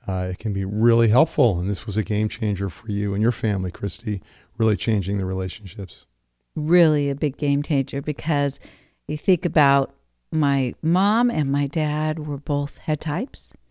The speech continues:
Speaker 2: and both my sisters were head types. Well, my mom was a gut type, actually, but I was the only heart type in the family. And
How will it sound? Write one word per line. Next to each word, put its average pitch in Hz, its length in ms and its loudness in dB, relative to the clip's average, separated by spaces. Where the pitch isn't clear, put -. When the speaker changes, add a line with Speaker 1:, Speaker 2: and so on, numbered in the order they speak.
Speaker 2:
and 143 300 2
both 147 220 -2
my 160 80 4
sisters 160 400 0
were 135 80 0
head 135 160 -2
types. - 480 -8
Well, 160 120 4
my 160 120 4
mom 165 160 6
was 151 120 4
a 139 40 -4
gut 123 180 -2
type, - 260 -8
actually, - 400 -16
but 131 200 -4
I 208 120 6
was 277 160 4
the 247 60 2
only 254 180 6
heart 339 200 0
type 180 220 0
in 147 100 0
the 151 60 0
family. 135 480 -4
And 156 400 0